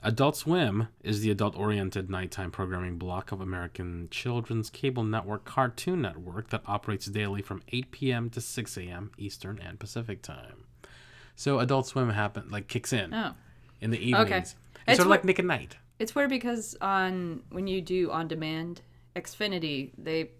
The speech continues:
Speaker 2: put
Speaker 1: It's a
Speaker 2: it
Speaker 1: separate
Speaker 2: Yeah.
Speaker 1: thing. Yeah, because I, I mean, the content is <laughs> way different.
Speaker 2: Oh. Oh, so if a kid's, like, doing that, he's gonna do it.
Speaker 1: Speaking of Adult Swim, has anybody heard of a show called Tim and Eric?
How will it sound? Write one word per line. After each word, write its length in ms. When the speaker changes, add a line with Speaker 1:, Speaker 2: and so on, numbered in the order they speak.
Speaker 2:
put 100
Speaker 1:
It's 80
a 40
Speaker 2:
it 60
Speaker 1:
separate 540
Speaker 2:
Yeah. 120
Speaker 1:
thing. 220
Yeah, 180
because 280
I, 240
I 100
mean, 420
the 160
content 480
is 180
<laughs> 0
way 420
different. 500
Speaker 2:
Oh. 120
Oh, 140
so 160
if 120
a 40
kid's, 320
like, 220
doing 180
that, 160
he's 140
gonna 180
do 100
it. 220
Speaker 1:
Speaking 600
of 160
Adult 420
Swim, 920
has 140
anybody 440
heard 380
of 360
a 60
show 240
called 480
Tim 360
and 160
Eric? 380